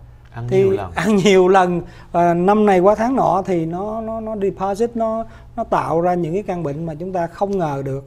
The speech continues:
Speaker 2: Khi chúng ta về hỏi ông thầy nói là, "Ờ, căn bệnh của tôi mới bị đây thôi à." Nhưng mà thật ra nó đã tiềm ẩn bao nhiêu năm,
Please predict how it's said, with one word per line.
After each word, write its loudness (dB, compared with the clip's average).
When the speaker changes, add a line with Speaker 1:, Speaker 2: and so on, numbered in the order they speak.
Speaker 2:
Khi -6
chúng -8
ta 0
về 2
hỏi -4
ông -8
thầy -4
nói -6
là, -6
"Ờ, -8
căn -4
bệnh 2
của -12
tôi 0
mới 0
bị 4
đây 4
thôi 2
à." -4
Nhưng -4
mà 0
thật -8
ra -2
nó -8
đã -6
tiềm -2
ẩn -8
bao -2
nhiêu -2
năm, 0